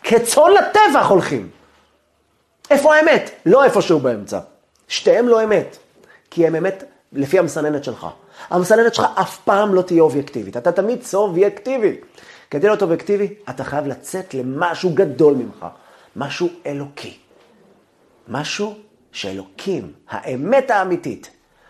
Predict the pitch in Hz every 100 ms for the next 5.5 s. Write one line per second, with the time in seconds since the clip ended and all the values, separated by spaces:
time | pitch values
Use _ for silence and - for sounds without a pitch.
0 | _ _ _ _ _ - - - - -
1 | _ _ - - 170 - 190 180 _ _
2 | 120 131 151 120 87 - 135 135 113 104
3 | 85 73 - _ _ _ _ _ _ -
4 | - 95 - - _ _ _ _ _ -
5 | 135 117 127 202 202